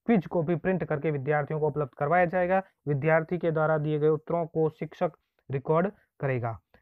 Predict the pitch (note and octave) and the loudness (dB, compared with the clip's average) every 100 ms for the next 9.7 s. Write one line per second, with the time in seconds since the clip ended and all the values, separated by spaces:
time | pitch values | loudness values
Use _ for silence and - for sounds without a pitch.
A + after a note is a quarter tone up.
0 | _ _ - F3+ F3 F3 F3+ F3 D#3+ F#3+ | _ _ 0 2 4 4 4 0 -2 0
1 | F3+ E3+ E3+ E3 F3+ E3 D#3 E3 F3 D#3 | 0 0 -4 -2 -4 -4 -4 -2 -2 -2
2 | C#3+ C#3 D#3 D3 D#3 D#3 C#3 C#3 C#3+ D3+ | -2 0 -2 0 -2 -2 -4 -4 -2 -4
3 | - C#3+ C#3+ B2+ C#3+ - C#3 C3 C3 C3 | -4 -6 -6 -6 -8 -6 -4 -2 -4 -4
4 | C#3+ - _ _ _ _ E3+ - F#3+ F#3 | -6 -8 _ _ _ _ -8 0 4 4
5 | F3+ E3+ F#3 F#3 - _ _ G3+ G3+ E3 | 2 0 0 0 -2 _ _ 2 2 2
6 | D3 C3+ A#2 G#2 G#2+ - _ _ F#3 F#3 | -2 -2 -6 -8 -10 -16 _ _ -4 2
7 | G#3 G#3 G#3+ G3 E3+ E3+ E3 E3+ D#3+ D#3+ | 2 2 0 0 0 -2 -2 -2 -4 -4
8 | D#3 D3+ D#3 D#3+ D#3 D#3+ D3+ D#3 C3+ B2+ | -6 -4 -2 -2 -2 -4 -4 -2 -2 -2
9 | D#3+ - C3+ A2+ A2+ A2+ B2 | -6 -4 -6 -6 -8 -8 -10